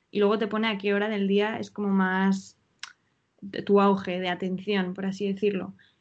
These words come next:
Pero, mm, entonces yo me organizo. A ver, yo es verdad que no soy la mejor subiendo a las horas adecuadas y soy un poco desastre en ese, en ese caso. Pero, mm, pero eso yo creo que al final te das cuenta, que yo subo a las seis y tengo más interacción que si subo a las doce o a las nueve de la mañana.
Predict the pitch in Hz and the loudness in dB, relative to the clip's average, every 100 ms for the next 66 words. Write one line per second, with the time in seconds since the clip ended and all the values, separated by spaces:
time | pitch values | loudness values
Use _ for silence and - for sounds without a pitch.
0 | _ _ _ - 226 208 202 196 190 190 | _ _ _ 0 4 6 6 4 4 2
1 | 180 - 202 208 208 233 240 240 247 247 | -2 -6 -4 -2 2 4 4 4 2 0
2 | - 226 214 226 254 269 269 247 233 233 | 0 0 2 0 0 -2 0 2 2 2
3 | 262 247 226 220 - 226 240 254 - 220 | 2 2 0 -2 -2 0 0 -2 -6 -4
4 | 220 226 226 214 208 220 220 214 196 226 | -2 -2 -2 -2 -4 -6 -6 -8 -4 0
5 | 233 254 285 208 214 214 220 214 202 208 | 0 0 -4 -8 -6 -4 -4 -4 -6 -6
6 | 220 208 202 208 - 202 202 196 208 202 | -6 -4 -2 -4 -4 -4 -4 -2 0 0
7 | 190 185 190 185 - - _ _ - _ | 0 -2 -4 -4 -6 -16 _ _ -20 _
8 | _ _ - 220 214 208 196 190 185 180 | _ _ 0 4 6 6 6 4 0 -4
9 | - 196 208 208 262 240 247 233 220 208 | -8 -4 -2 0 2 2 2 2 2 0
10 | 214 226 196 190 226 196 185 180 190 220 | 0 -2 -2 0 -2 -2 -4 -6 -4 0
11 | 208 196 214 208 196 196 202 196 196 202 | 2 2 2 2 2 -4 0 0 -2 -2
12 | 196 196 - 202 208 214 202 196 190 185 | -4 -4 -2 0 0 -2 -4 -4 -4 -4
13 | 185 180 180 185 - 202 202 185 180 180 | -4 -4 -4 -6 -2 0 2 0 -2 -2
14 | 185 180 175 180 202 190 | -2 -2 -4 0 2 2